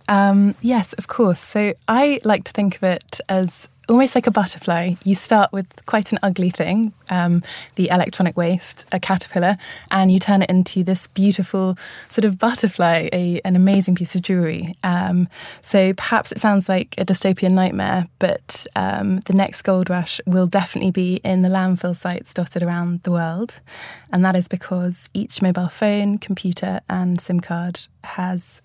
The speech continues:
um, gold, silver, and platinum in it, and that's because it's inert and it's conductive. Um, so I think the U N published a report at the World Economic Forum in Davos this year, but it said that humanity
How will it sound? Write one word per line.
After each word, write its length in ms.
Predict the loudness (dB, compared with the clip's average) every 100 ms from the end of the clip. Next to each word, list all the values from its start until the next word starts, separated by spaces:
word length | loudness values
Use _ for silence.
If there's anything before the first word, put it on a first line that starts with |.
| -4
um, 460 | -2 0 0 -2 -4 _
gold, 360 | 0 2 2 0
silver, 320 | 0 0 0
and 140 | 0 0
platinum 380 | -2 -4 -4 -2
in 100 | -2
it, 300 | -4 -8 -4
and 80 | -2
that's 160 | -2
because 240 | -6 -6 -8
it's 160 | -2
inert 360 | 0 0 0 -6
and 80 | -10
it's 100 | -6
conductive. 760 | -4 -4 -6 -10 -8 -10 -12 -20 -20 -18 -16 -18 -20 -18 -4
Um, 520 | -2 0 -2 -4 -6
so 360 | -4 0 0 -2
I 60 | -4
think 180 | -2
the 60 | 2
U 260 | 6 6 6
N 400 | 4 2 0 -2 _ -4
published 280 | 0 2 2
a 40 |
report 520 | -2 -2 -4 -4 -6 -4
at 240 | -4 -4
the 180 | -2 0
World 220 | 2 0 -2
Economic 340 | -4 -4 -4 -4
Forum 360 | -4 -2 -2 -2
in 140 | 0
Davos 360 | 2 2 0 -2
this 160 | -4 -2
year, 180 | -2 -2
but 100 | -6
it 100 | -4
said 240 | -2 -2
that 140 | -4 -10
humanity 640 | -2 0 2 0 -2 -6